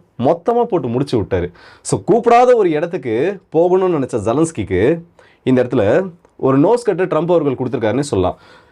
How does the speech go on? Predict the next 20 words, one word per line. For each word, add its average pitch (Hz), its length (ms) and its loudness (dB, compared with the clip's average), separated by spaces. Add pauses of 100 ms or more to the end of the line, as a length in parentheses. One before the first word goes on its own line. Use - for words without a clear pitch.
(100)
இது 196 500 4 (200)
பார்க்கறதுக்கு 220 320 0
ஒரு 202 180 0
சின்ன 185 180 -4
விஷயமா 151 300 -4
தெரியும், 110 280 -4 (600)
ஏதோ 107 200 4
ஒரு 226 340 2 (160)
என்ன 156 240 0
இன்வைட் 160 340 0
பண்ணாதெல்லாம் 139 300 0
பெரிய 131 220 -2
விஷயமான்னுட்டு. 110 540 -2 (520)
So 175 200 2
ஆரம்பத்திலேயே 196 880 2
இந்த 147 140 0
இடத்துல 160 260 0
உக்ரைனுக்கு 190 300 0
எதிராக 143 260 2
அமெரிக்கா 147 540 0